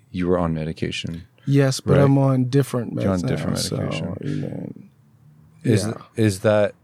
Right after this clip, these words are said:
Speaker 1: different medication, like, is the medication that you used to take won't work now?
Speaker 2: I don't know about that. I think that's what the psychiatrist believes,
Speaker 1: Mm.
Speaker 2: that it's not enough now, that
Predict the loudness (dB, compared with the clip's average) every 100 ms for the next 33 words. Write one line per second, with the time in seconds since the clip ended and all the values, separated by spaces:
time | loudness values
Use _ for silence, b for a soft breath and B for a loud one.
0 | _ _ -20 _ _ -20 -20 -20 -20 -14
1 | -14 -2 -2 2 0 4 2 2 0 0
2 | 2 2 4 2 0 -8 _ _ _ _
3 | _ _ 2 2 0 -10 _ b b 0
4 | 4 6 6 4 2 0 2 0 2 2
5 | 2 0 -2 0 2 0 -6 0 2 2
6 | 2 2 2 0 0 0 -2 -6 _ _
7 | B B B B 2 4 4 4 4 4
8 | 4 4 4 2 -2 -4 -8 -8 -14 _
9 | -2 2 2 2 2 0 2 0 0 0
10 | -2 0 -2 -4 -4 -2 0 0 0 -2
11 | -6 -8 -6 -6 -6 -6 -10 -12 -14 -14
12 | _ _ _ _ 2 4 4 0 0 2
13 | 0 2 4 4 2 0 0 -2 -2 -4
14 | -4 -4 -6